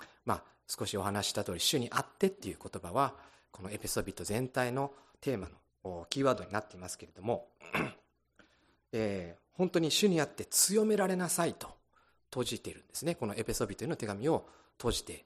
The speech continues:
いるんです。しかしですね、この強められなさいという言葉は、実は一番最初、エペソビトへの一章、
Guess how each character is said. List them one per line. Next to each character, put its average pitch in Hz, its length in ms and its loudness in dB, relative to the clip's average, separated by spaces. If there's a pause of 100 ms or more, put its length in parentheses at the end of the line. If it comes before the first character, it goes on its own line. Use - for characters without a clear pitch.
(160)
い 104 60 -10
る 95 100 -6
ん 82 60 -12
で - 100 -20
す。 - 180 -10 (1200)
し - 100 -4
か 202 80 8
し - 100 4
で 120 80 4
す - 100 0
ね、 101 140 -4
こ - 100 -4
の 92 80 -4
強 170 320 6
め 190 120 6
ら 175 100 4
れ 170 100 0
な 160 140 -2
さ 151 140 -4
い 135 60 0
と - 120 -10
い - 20 -10
う - 40 -20 (120)
言 98 100 -14
葉 87 120 -10
は、 107 320 4 (500)
実 - 240 0
は - 180 0
一 160 240 0
番 190 220 2
最 165 200 6
初、 - 220 2
エ 143 60 -4
ペ 165 100 -2
ソ - 140 0
ビ 143 120 -2
ト - 100 -10
へ 92 100 -6
の 90 180 -14 (120)
一 196 100 2
章、 - 320 0